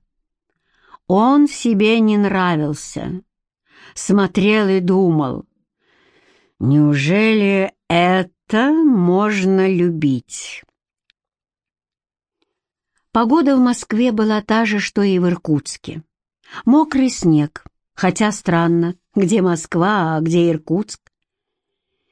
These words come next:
Елисеев вошел в свой дом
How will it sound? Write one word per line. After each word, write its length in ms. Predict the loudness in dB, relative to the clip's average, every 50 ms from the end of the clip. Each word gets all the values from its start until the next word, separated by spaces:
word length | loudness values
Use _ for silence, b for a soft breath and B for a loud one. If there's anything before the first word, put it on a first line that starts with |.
| _ _ _ _ _ _
Елисеев 680 | 0 2 2 2 2 0 2 2 4 4 2 2 0 0
вошел 500 | 0 0 0 -2 -2 0 0 0 0 -2
в 80 | -6 -10
свой 360 | -12 -6 -2 0 0 2 0
дом 420 | 0 0 0 2 2 2 0 0